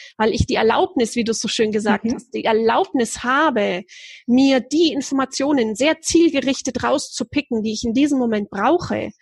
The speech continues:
Speaker 1: dann steigere ich meine Leseeffizienz, selbst wenn ich im, äh, selbst wenn ich gar keine Schnelllesetechniken anwende, im Sinne von, da gibt's dann so S-Finger oder man erweitert seine Fixationsspanne,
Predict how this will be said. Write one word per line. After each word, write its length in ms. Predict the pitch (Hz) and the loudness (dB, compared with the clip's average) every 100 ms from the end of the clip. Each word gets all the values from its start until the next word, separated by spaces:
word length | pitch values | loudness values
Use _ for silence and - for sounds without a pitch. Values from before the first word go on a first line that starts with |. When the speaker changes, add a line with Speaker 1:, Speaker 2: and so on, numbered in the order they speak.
| - - - _ - | -20 -20 -20 _ -2
Speaker 1:
dann 240 | 233 226 - _ _ - - | 0 0 -6 _ _ -8 -4
steigere 540 | - 220 254 302 277 | -2 0 0 2 0
ich 160 | 269 - | -2 -2
meine 200 | 247 220 | 0 0
Leseeffizienz, 1300 | 202 214 277 320 - 320 - - 285 320 466 - - | 2 0 0 -2 -2 -4 -6 -2 2 2 2 -2 -10
selbst 500 | - 254 285 - - | -2 2 2 -2 -4
wenn 220 | 226 269 330 | 0 2 2
ich 460 | 294 294 - - - _ _ _ | 2 0 -2 -6 -14 _ _ _
im, 400 | - 254 240 233 - _ _ _ | -2 0 0 -4 -6 _ _ _
äh, 160 | - - _ - | -12 -12 _ -18
selbst 320 | - 247 247 - | -6 -4 -2 0
wenn 100 | 277 | 0
ich 120 | - | 0
gar 100 | 254 | -2
keine 240 | 262 233 | -2 -4
Schnelllesetechniken 840 | 226 269 285 240 220 240 - 220 - | -2 2 2 0 -4 -6 -6 -6 -4
anwende, 480 | 254 285 233 220 214 | 0 2 2 2 2
im 160 | 214 | 2
Sinne 280 | 208 269 269 | 2 4 4
von, 460 | - 226 226 226 226 - - - | 2 2 2 0 -2 -8 -20 -12
da 180 | 208 214 | -6 -4
gibt's 300 | - 233 - | -2 -4 -6
dann 200 | - 214 | -2 -2
so 280 | 208 214 196 208 208 | 0 0 0 -2 -4
S-Finger 840 | - 220 - 233 220 214 214 214 208 | -6 -6 -4 -2 2 2 2 2 2
oder 180 | 208 214 | 2 2
man 240 | 208 208 | 2 0
erweitert 480 | 185 214 190 214 214 | -2 0 0 0 -2
seine 220 | 220 208 | -2 -2
Fixationsspanne, 1300 | 214 - 240 233 196 202 - - 208 208 202 202 202 | -4 -4 -4 -2 -2 -2 -2 -2 0 2 2 2 0